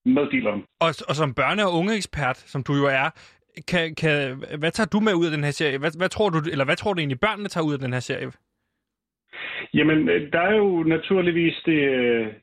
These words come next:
Speaker 1: det helt primære, øh, "Nå, men jeg kan godt løse problemer med min dealer", og det synes jeg ikke, der er, der er nok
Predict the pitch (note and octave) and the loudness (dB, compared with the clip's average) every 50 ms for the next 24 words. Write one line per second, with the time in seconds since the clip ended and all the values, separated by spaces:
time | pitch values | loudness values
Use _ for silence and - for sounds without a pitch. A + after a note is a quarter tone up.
0 | _ - E3+ D#3+ D#3 F#3+ G#3+ G3 E3+ - - - D#3+ D#3 D#3+ E3 D#3 C#3+ C3+ C3+ | _ -2 -2 0 2 2 2 2 0 -2 -2 0 2 2 2 2 2 2 0 0
1 | B2+ B2+ C3 D3+ C#3 C3+ C3+ C3 C3 B2+ B2 B2 A#2+ A2 - - _ _ _ _ | 0 -2 0 0 2 2 4 4 2 2 2 2 0 0 -4 -8 _ _ _ _
2 | _ _ _ _ _ _ _ _ _ _ _ _ - - E3 D3+ C#3+ C#3 C#3 D3 | _ _ _ _ _ _ _ _ _ _ _ _ -2 0 2 2 4 2 2 0
3 | - - D3+ - E3+ D3 C#3 C#3 C#3+ C#3 C#3+ C#3+ - - - B2+ B2+ C3 C3 B2+ | 0 -2 -2 -2 -2 -2 0 0 2 2 2 0 -4 -6 -2 0 2 2 4 4
4 | B2+ B2 A#2+ A#2 A#2+ A#2+ A2 C3 B2+ B2 B2 B2 A#2+ D#3+ D3+ E3+ F3 E3 E3+ E3+ | 4 4 4 4 2 2 4 2 2 2 2 2 2 2 2 2 2 2 2 0
5 | E3+ F#3 F3+ E3+ E3+ D#3 D3+ D3 C#3 C3 B2+ B2 A2+ A#2+ - - C#3+ C3+ C3 C3 | 0 0 0 0 2 2 2 2 2 2 0 -2 -4 -6 -4 -2 0 0 2 2
6 | C3 C3+ B2+ B2+ B2+ B2 C3+ C#3+ C#3 C#3+ | 2 2 2 2 2 2 2 2 0 -4